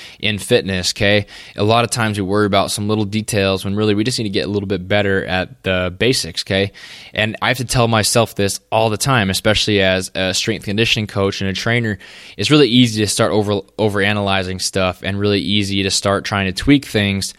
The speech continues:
when in reality, you just gotta get really good at the basics and then start adding in little variables. So fundamentals get strong, right? Uh, the whole saying I talked about with, I think, Zach Evanesius when I talked about this,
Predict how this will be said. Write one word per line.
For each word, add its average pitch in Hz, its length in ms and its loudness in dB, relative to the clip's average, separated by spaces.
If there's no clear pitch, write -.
when 120 120 2
in 127 100 4
reality, 123 460 4
you 117 100 2
just 113 140 -2
gotta 110 220 2
get 104 100 2
really 107 240 4
good 107 320 6
at 95 140 0
the 95 60 -10
basics 101 580 0
and 98 220 -4
then 104 200 2
start 98 500 0
adding 98 360 0
in 98 160 0
little 92 180 -2
variables. 92 580 2
So 95 340 0
fundamentals 123 680 4
get - 200 0
strong, 110 500 2
right? 110 380 2
Uh, - 120 -10
the 101 180 0
whole 113 440 6
saying 113 520 2
I 101 80 2
talked 107 300 -2
about 110 160 2
with, 101 300 0
I 98 100 -2
think, 101 220 -4
Zach 101 260 0
Evanesius 101 520 0
when 101 80 -2
I 95 100 0
talked 95 320 -2
about 98 240 -4
this, 98 320 0